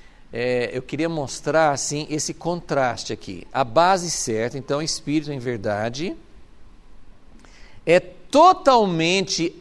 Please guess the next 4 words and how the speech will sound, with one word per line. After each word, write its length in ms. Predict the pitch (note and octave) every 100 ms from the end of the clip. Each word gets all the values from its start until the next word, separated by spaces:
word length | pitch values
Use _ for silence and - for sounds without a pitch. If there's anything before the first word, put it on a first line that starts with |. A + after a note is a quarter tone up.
| -
antissectário 1300 | A#3 D4 C#4 A3+ - D3+ - - G#2+ G2+ A2 D#3+ C4+ - - - - - - - - - - - - _ - - - - - - - -
e 100 | A#3
totalmente 760 | B3 - D#4+ F4 D4+ A#3 A3+ A#3+
exclusivista. 920 | A#3+ - C4+ C4+ C4+ A#3+ F#3+ - G2+